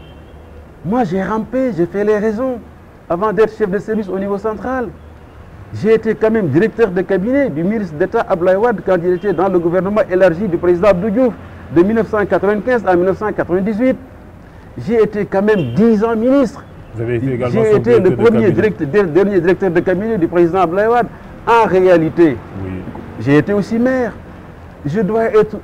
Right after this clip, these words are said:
Speaker 1: outillé du point de vue de la connaissance, de l'expérience administrative, de l'expérience politique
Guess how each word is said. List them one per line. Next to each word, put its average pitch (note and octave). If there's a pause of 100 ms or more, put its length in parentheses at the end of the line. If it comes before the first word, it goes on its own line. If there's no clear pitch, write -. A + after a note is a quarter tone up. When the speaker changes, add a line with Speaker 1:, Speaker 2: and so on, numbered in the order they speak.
Speaker 1:
outillé E3+ (880)
du F3
point A3
de G3+
vue F3+
de G#2
la F#3
connaissance, G#3
de C3+
l'expérience F#3+
administrative, G#3+ (520)
de C#3
l'expérience G3
politique G#3+